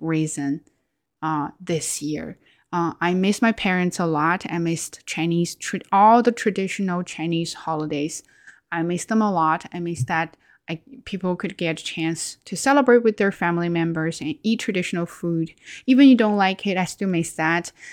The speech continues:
Um, but now I can't <laughs> really do that. So, uh, instead of missing it, I'll just hate them all. Uh, yeah, that is the reason.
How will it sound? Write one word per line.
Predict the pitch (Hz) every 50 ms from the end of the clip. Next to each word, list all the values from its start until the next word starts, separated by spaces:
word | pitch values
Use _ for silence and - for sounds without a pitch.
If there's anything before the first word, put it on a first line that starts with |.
| - - _ _ -
Um, | 170 170 170 165 165 165 165
but | 165 - 165 160 160 160 156
now | 165 180 190 196 202 208 -
I | 185 170 165 165 160 -
can't | - - - 165 151 - - - - - - - - - -
<laughs> | 147 135 _ _
really | - 180 170 160 170 165 - 165 - - - - - _ _
do | - 196 185 170
that. | 156 151 143 147 139
So, | - - - 170 160 151 151 - _ _ _ _ _ _ -
uh, | 156 156 156 156 - - -
instead | 170 160 147 - - 180 165 165
of | 165 156 165 160 - - - _ _ _
missing | - 190 196 - - 247 254
it, | 285 294 320 294 262 _ _ -
I'll | 160 151 147
just | - 151 - - 185 _ _ _
hate | - - 180 151 139 - _ -
them | - 160 165 165
all. | 151 - - - _ - - - - - - _ _ _
Uh, | - 156 151 175 - - -
yeah, | 185 170 - -
that | - 180 160 165 170
is | 165 160 -
the | - - 175
reason. | 180 175 170 - - 175 175 190